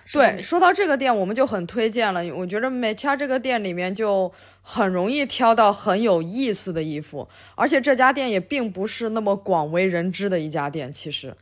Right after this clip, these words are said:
Speaker 2: 对吧？
Speaker 1: 但是那天我们看到那个演员了，我俩去逛街的时候看到那个，
Speaker 2: 对，你认识，
Speaker 1: 就是那个田中，
Speaker 2: 我不认识哈。
Speaker 1: <laughs> 就那个田中圭，那时候演的特别火的剧叫啥来着？就是反正杀人的那个，
Speaker 2: 嗯。
Speaker 1: 里面其中一个女演员了，我，这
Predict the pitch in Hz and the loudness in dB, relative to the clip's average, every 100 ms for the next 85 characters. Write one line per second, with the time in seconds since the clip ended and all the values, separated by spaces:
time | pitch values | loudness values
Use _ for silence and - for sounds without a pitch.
0 | - 170 156 370 381 392 349 349 302 196 | -4 0 2 2 0 0 0 2 0 -2
1 | 196 330 339 453 349 254 165 160 156 160 | -2 0 2 2 0 -2 -4 -6 -8 -2
2 | 165 - 196 285 208 - 277 277 262 269 | -2 -2 0 2 0 -4 -8 -8 -4 -4
3 | 269 240 277 254 254 233 233 - 220 196 | -4 -4 -4 -4 -2 2 4 2 2 4
4 | 190 302 254 226 175 196 220 208 180 165 | 6 4 4 0 0 2 4 2 0 -2
5 | 156 160 - - - - - 262 - 254 | 0 -2 -8 -16 -14 -14 -6 -6 -6 -4
6 | - 370 381 302 - 226 269 302 294 285 | 0 2 2 0 -2 -4 -4 -4 2 2
7 | 339 330 302 285 170 165 - 370 233 233 | 2 0 0 0 -2 -6 -6 -4 -2 -4
8 | 233 180 - 180 202 190 208 240 233 175 | -4 -6 -6 -10 -8 -4 -2 -2 -2 -8
9 | 190 220 196 196 233 214 202 185 175 - | -4 -2 -2 -4 -6 -6 -4 -4 -4 -10
10 | - - - 185 233 262 233 208 165 214 | -20 -16 -6 -4 0 2 2 0 -4 -4
11 | 233 208 160 - _ - 185 170 - _ | -4 -4 -6 -8 _ -8 -6 -6 -10 _
12 | _ - 208 247 240 226 220 226 220 196 | _ -10 -6 -6 -4 -2 0 0 0 0
13 | 208 175 165 170 170 170 - 208 196 - | 0 0 -4 -6 -2 -2 -2 -6 -6 -12
14 | - | -18